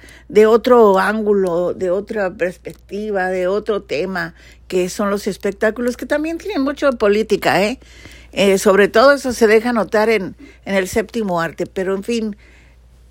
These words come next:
tengo, yo, eh, lo, quiero iniciar, y eso no está del todo correcto, después de darte la bienvenida, con la muerte de Benito,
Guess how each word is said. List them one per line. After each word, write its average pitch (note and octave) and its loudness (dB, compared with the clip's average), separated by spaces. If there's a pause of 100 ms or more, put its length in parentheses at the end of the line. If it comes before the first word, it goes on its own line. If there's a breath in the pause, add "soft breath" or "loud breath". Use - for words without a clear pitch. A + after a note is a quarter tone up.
(320)
tengo, C#4 2 (480)
yo, A#3 2
eh, G3 0
lo, F3+ -6
quiero A3+ -2
iniciar, G3 -2
y G3 -2
eso F3+ -8
no F#3 -8
está F3+ -8 (380)
del D3 -2
todo F#3 2
correcto, E3+ -2
después F3 -6
de F#3+ 0
darte F#3+ -4
la F3+ 0
bienvenida, F3+ -4 (480 loud breath)
con G3 0
la F#3+ 2
muerte G3+ 4
de A3+ 6
Benito, G3 2